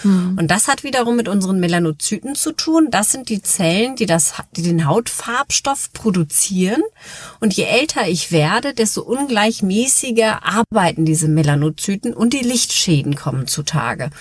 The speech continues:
Speaker 2: Und dann habe ich so bräunliche Verfärbung, eine unregelmäßig pigmentierte Haut.
Speaker 1: Mhm.
Speaker 2: Und eine, ja, unregelmäßig pigmentierte Haut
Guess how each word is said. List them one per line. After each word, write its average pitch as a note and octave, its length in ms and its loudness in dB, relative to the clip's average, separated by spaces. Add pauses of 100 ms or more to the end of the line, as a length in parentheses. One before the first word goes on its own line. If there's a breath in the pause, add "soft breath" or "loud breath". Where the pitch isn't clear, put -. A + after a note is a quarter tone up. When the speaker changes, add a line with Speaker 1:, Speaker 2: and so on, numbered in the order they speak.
(360 loud breath)
Speaker 2:
Und F#3 120 -2
dann G3 120 4
habe A3+ 140 4
ich A3+ 80 0
so F3 140 -2
bräunliche G#3 580 2
Verfärbung, B3 920 0
eine G3 120 0
unregelmäßig G#3 960 0
pigmentierte G#3 760 0
Haut. C#4 220 -4 (200 loud breath)
Speaker 1:
Mhm. F#3 400 4
Speaker 2:
Und F#3+ 200 2
eine, E3+ 300 0 (100)
ja, F#3 120 2
unregelmäßig A3+ 800 4
pigmentierte G#3 720 0
Haut B3+ 260 0